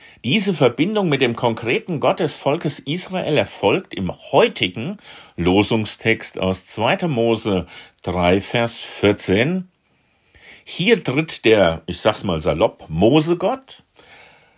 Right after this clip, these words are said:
erstmals auf und konkretisiert sich in einem Namen, der kein Gattungsbegriff mehr ist, sondern höchst konkret zu einem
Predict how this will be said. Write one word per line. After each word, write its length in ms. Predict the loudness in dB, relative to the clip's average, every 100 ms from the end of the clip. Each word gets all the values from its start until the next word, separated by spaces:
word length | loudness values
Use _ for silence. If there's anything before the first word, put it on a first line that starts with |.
| _ _ 0
erstmals 640 | 2 2 -2 2 2 0 2
auf 240 | 2 4
und 180 | 0 0
konkretisiert 1000 | 0 -2 0 -2 0 0 -2 -2 -2 -2
sich 480 | -4 -4 -4 -8 -6
in 140 | -4 -2
einem 380 | 0 0 0
Namen, 580 | 0 2 2 0 -4 -10 -6
der 200 | -2 0
kein 380 | 0 -2 -2 -4
Gattungsbegriff 920 | -4 -2 -4 -4 -8 -6 -4 -6 -4
mehr 220 | -6 -4
ist, 320 | -6 -8 -18 -20 -20 -20 -6
sondern 480 | -2 2 0 0
höchst 480 | 2 2 2 -6 -8
konkret 800 | -2 0 0 -2 -2 -2 -6 -20 -20 -14
zu 280 | -8 -6 -2
einem 380 | -2 -2 -4